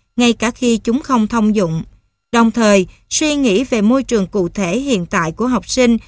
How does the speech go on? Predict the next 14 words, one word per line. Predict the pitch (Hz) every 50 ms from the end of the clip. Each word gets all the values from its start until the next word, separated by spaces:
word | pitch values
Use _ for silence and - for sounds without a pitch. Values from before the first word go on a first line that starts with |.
| _ _ _ _
cũng | 233 208 233 269
như | 277 269 254 247
môi | 247 269 285 277 240
trường | - 247 233 208 196 180 196
mà | 202 190
em | - - 226 240 240
sẽ | - - 208
sống | - - - 240 233 247 311 339
khi | - 285 254
bước | 208 240 311 339 -
vào | - 226 180
tuổi | 165 - 175 180 214
trưởng | - - 185 175 202 233
thành. | 247 247 220 190 175 165